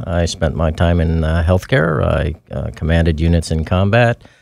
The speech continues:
and also in garrison, and so I have a pretty good understanding of, uh, healthcare operations inside the direct care system that takes care of our, uh, soldiers.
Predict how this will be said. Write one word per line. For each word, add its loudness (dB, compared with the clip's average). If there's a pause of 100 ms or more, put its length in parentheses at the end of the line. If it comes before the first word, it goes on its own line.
(280)
and 0
also 2
in 2
garrison, 2
and 0
so -4
I 2
have 0
a -8
pretty -2
good 2
understanding 0
of, 0
uh, 0
healthcare 2
operations -2
inside 0
the 0
direct 0
care -2
system -2
that -2
takes -4
care -2
of -4
our, 0
uh, 0
soldiers. -2